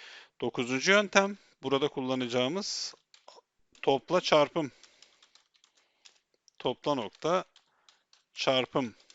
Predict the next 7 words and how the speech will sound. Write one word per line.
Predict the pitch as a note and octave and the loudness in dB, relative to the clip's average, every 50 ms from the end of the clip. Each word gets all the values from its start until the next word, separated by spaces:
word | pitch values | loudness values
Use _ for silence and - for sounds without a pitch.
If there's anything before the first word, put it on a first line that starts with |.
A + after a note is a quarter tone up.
| _ _ _ - - - - | _ _ _ -12 -8 -6 -4
formülü | A2+ G#2 G2+ G2+ G2+ G2+ G2 G#2 G2+ | -4 -4 -4 -6 -10 -12 -12 -12 -12
bakın. | G2+ G2 - F3 F#3 G3 _ _ _ _ _ _ _ _ _ - | -12 -10 -8 -8 -8 -8 _ _ _ _ _ _ _ _ _ -12
Buradaki | B2 A2+ G#2 G#2+ - C3 A2+ | -12 -8 -8 -8 -8 -6 -4
değerlerde. | B2 A2+ A2+ A2+ G#2+ G#2+ G#2 G#2+ G#2+ C#3+ F#3 G3+ _ _ _ _ _ _ _ - _ - - - _ _ - - - - - _ - | -4 -4 -4 -4 -6 -8 -10 -8 -6 -6 -8 -8 _ _ _ _ _ _ _ -20 _ -20 -20 -20 _ _ -20 -20 -20 -20 -20 _ -14
Şimdi | - - F#3 F3+ F3 | -10 -8 -6 -6 -2
buraya | E3+ E3 E3+ E3+ E3 | 0 2 4 4 4
geliyoruz. | D#3 C#3+ D3+ D3+ D3+ D#3 D#3+ E3+ G#3 - - - - - - | 4 2 0 2 4 2 2 2 -2 -6 -8 -12 -12 -14 -16